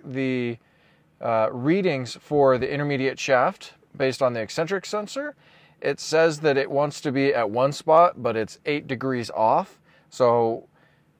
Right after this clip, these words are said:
here's what I'm gonna do. I'm gonna end this video with, "This didn't fix it."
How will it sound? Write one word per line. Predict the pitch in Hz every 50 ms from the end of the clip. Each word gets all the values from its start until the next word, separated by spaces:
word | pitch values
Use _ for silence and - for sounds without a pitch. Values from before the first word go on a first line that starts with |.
| _ -
here's | - 139 180 208 208 165 156
what | 160 175 165
I'm | 156 151 147 143
gonna | 135 135 127 120
do. | 107 131 117
I'm | 98 104 131 139
gonna | 160 156
end | 151 170 180 185 180
this | 185 170 -
video | 156 143 147 139 151 156 151 147
with, | 143 135 135 135 131 127 - - _ _ _ _ _ -
"This | 131 135 131 120
didn't | - 139 127 117 113 101
fix | - 139 131 - - 110
it." | 95 -